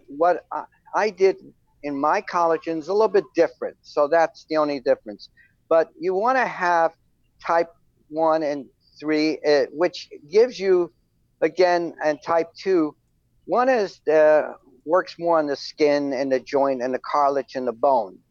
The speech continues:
And the other one works for hyaluronic acid. Okay, so, like, chicken cartilage has hyaluronic acid, but the amount of hyaluronic acid found in chicken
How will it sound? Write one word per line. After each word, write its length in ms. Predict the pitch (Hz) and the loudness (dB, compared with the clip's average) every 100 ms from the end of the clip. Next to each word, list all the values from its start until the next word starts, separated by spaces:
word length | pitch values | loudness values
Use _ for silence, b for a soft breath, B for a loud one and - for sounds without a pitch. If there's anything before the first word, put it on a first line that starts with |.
| _ _ _ _ | _ _ _ _
And 220 | 139 139 143 | -6 -2 2
the 80 | |
other 180 | 170 208 | 2 4
one 320 | 190 175 165 | 2 2 0
works 360 | 147 156 143 - _ | 0 -2 -2 -8 _
for 220 | 151 147 | 2 2
hyaluronic 720 | 135 156 165 151 147 139 127 - | 2 0 2 2 2 0 -2 0
acid. 440 | 131 117 - 92 - | 2 2 -2 -12 -16
Okay, 280 | - 165 156 | -4 -2 0
so, 320 | - 165 156 b b _ - | 2 2 2 b b _ -2
like, 240 | 170 170 | -2 -2
chicken 360 | - 214 196 175 | -4 -2 -2 -6
cartilage 500 | - 180 170 165 165 - | -2 0 2 0 -2 -4
has 280 | 165 151 - | -2 -2 -2
hyaluronic 840 | - 160 160 147 147 139 135 - | -4 0 2 2 2 0 -2 -2
acid, 440 | 127 123 113 - - | 2 2 0 -8 -2
but 180 | 165 165 - | -2 -2 0
the 100 | 185 | 0
amount 400 | 170 190 240 233 | 2 2 0 0
of 140 | 170 | -4
hyaluronic 800 | - 190 202 190 165 170 160 - | -4 0 2 2 2 0 -2 -2
acid 420 | 143 160 - 127 - - | 0 0 -2 -10 -8 0
found 240 | 151 156 | 0 0
in 120 | 127 | -4
chicken 540 | - - 165 170 156 | -10 -6 -4 -4 -6